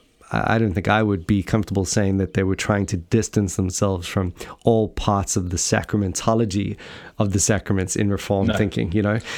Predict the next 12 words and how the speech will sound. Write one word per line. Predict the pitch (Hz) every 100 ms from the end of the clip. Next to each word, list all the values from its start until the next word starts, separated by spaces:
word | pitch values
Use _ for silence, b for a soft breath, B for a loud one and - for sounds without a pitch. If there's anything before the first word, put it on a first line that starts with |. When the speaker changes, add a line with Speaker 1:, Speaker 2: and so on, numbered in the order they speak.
| B 110
Speaker 1:
and, | 110 110
uh, | 113 120 123
that's | 113 -
the | 117 110
impression | 104 - 113 110
he | 85 98
gives. | 90 110 92 - - - - _ _
Speaker 2:
Yeah. | 107 107 104 B B B
I | 143
mean, | 147
um, | 147 147 151 - - _ - -
so | - 143 135 139